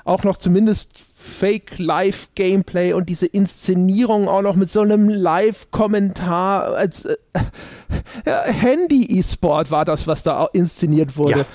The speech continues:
Speaker 1: Und das ist auch eine Idee, die kann nur aus den Köpfen einer E-A-Marketing-Abteilung kommen.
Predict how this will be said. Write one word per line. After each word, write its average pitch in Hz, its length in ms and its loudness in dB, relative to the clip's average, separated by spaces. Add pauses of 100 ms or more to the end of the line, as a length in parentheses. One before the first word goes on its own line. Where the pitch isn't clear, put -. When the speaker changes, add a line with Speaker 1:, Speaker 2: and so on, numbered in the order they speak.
(160)
Speaker 1:
Und 180 140 0
das 226 140 0
ist - 180 -2
auch 226 220 2
eine - 220 2
Idee, 208 520 0 (300)
die 214 80 0
kann 277 420 2
nur 262 220 4
aus 226 200 2
den 190 260 0
Köpfen 254 560 0
einer 208 300 0
E-A-Marketing-Abteilung 180 1500 0
kommen. 139 320 0